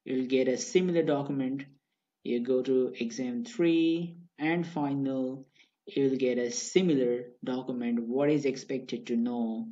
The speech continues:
for that specific ex-, exam. There will be three questions in each exam one, two, and exam three. And I will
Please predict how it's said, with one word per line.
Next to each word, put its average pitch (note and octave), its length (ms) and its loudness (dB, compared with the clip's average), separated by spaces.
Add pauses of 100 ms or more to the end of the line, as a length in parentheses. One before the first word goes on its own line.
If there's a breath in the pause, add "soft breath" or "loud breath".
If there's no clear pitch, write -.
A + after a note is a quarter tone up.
(100)
for A2+ 400 -4 (220)
that A#2 260 -4 (280)
specific - 680 -6
ex-, G#2 140 -6 (120)
exam. G2+ 480 -10 (680)
There C3 100 0
will C3 100 2
be B2+ 100 0
three - 320 2
questions - 500 0 (100)
in A2 200 -6
each C#3+ 460 -2 (800)
exam A#2+ 300 -2
one, A#2 380 -2
two, A2+ 260 -2
and G#2 160 -4
exam G2+ 260 -4
three. - 280 -14 (1120)
And C#3 160 0
I C3+ 140 0
will C#3 260 4